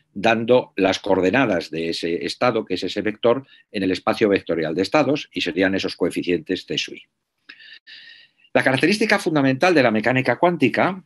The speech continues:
y que no debemos olvidar, aunque no entraremos mucho en ello, es que, al contrario de lo que pasa en la física clásica, estas cantidades C sub I pueden ser números complejos. Ustedes saben cuál es la regla de oro de la mecánica cuántica, es,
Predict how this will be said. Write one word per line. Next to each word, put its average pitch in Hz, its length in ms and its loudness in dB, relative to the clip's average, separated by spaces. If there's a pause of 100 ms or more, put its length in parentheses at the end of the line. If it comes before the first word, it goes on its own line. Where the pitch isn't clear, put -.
y 139 100 -10
que 98 120 -4
no 117 80 -2
debemos 117 360 2
olvidar, 113 400 2
aunque 92 500 -2
no 98 100 -4
entraremos 95 500 -2
mucho 98 240 -6
en 117 80 -2
ello, 113 340 0
es 147 240 0
que, 143 400 2
al 104 140 0
contrario 117 320 0
de 175 60 4
lo 156 80 2
que 135 80 -2
pasa 143 240 -2
en 117 100 -6
la 104 100 -2
física 117 360 -2
clásica, 127 360 0
estas 135 240 -2
cantidades 123 640 0
C 139 120 4
sub 117 180 2
I 104 220 2 (260)
pueden 117 260 2
ser 104 200 0
números 90 340 -4
complejos. - 640 -14 (840)
Ustedes 135 340 4
saben 131 200 2
cuál 113 180 2
es 104 120 2
la 92 120 2
regla 95 440 0 (400)
de 90 200 2
oro 110 200 6
de 98 80 0
la 92 80 0
mecánica 92 400 -4
cuántica, 135 480 0
es, 92 220 -2